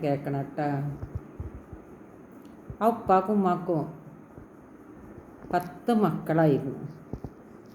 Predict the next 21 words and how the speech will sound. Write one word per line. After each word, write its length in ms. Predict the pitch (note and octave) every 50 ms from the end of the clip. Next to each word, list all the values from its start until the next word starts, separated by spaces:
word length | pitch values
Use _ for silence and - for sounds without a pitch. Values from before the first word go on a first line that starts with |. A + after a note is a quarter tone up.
| - -
അതിൽ 180 | - D#3 E3 F3 E3+ E3
മൂത്ത 360 | D#3+ D#3+ E3 F3+ F#3 - - G#3+ G#3 G3 F3+
മകളാണ് 520 | D3+ C#3 - D#3 D3+ D#3+ D#3 D3+ C#3+ C#3+ C#3+ C#3+ - - - - - - - - - - - - - - - - - - - - - - - - - - E3+
ഈ 40 | E3 D#3+ E3
കുഞ്ഞോളെന്ന് 640 | F3 D#3 D3 D3 C#3+ C#3+ D3 D3 D3 D3+ D#3 D#3+ D#3+ D#3+ D3
പറഞ്ഞ 260 | C3 B2+ C3+ C3 - - - - - - - - - - - F3
സാബിറ 420 | E3 D3+ C#3+ D3 C#3+ D3 D#3+ D#3 D#3+ E3
എന്നാണ് 220 | E3+ E3+ D#3+ D3 C#3
അവളെ 140 | C3+ C#3+ C#3+ - - -
പേര്. 300 | B2+ B2 C3 - - - -
വീട്ടിലെല്ലാവരും 640 | D3 C#3+ D3 E3 E3 D#3 C#3+ D3 D3 D3 D3+ D#3 D#3 -
കുഞ്ഞോളെ 420 | D3+ C#3 C#3 C#3+ C#3+ C#3+ C#3+ D3+ D3+
എന്നാണ് 200 | D3+ D#3 D3 C3+ C3+
വിളിക്കല്. 480 | C3 B2 - - - C#3 B2 - - - - - - - - - - - - - - -
പക്ഷെ 240 | - - - - - - -
പത്ത് 360 | F3 E3 - - - - A3+ A3 G3+ F#3 E3+
മക്കളെന്ന് 640 | D#3+ D#3+ - - - F3 F3 F3+ F3+ F#3+ G3 G3 G3 -
പറഞ്ഞാൽ 580 | F3 D#3+ D3+ D3 D3 D3 D#3 D#3 D#3 D#3 D#3+ D#3+ F3 F#3 F#3 - - - - - - - - - - - - - - - - - - E3+
ഈ 40 | E3+ D#3+ - F#3
പത്ത് 320 | F3 E3 - - - F#3+ F#3+ G3 F#3
മക്കൾ 540 | E3+ D#3+ D#3+ - - E3+ E3+ F3 F3+ F#3